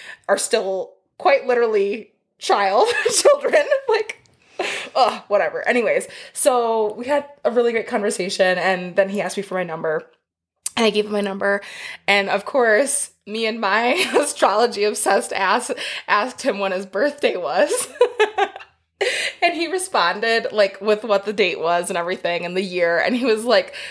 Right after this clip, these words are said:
"Let me know if you need the time," wink face. <laughs>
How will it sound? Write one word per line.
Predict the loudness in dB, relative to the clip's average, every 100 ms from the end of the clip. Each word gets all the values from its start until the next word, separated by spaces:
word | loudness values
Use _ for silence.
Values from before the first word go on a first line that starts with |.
| -14 -6
"Let | -2 -2
me | -2 -2
know | 2 4 2
if | 0
you | -6
need | -4 -4 -2
the | -4
time," | -2 0 2 2 0 -2
wink | -4 -4 -6
face. | -2 0 2 0 -4 -6 0 0 2
<laughs> | 0 0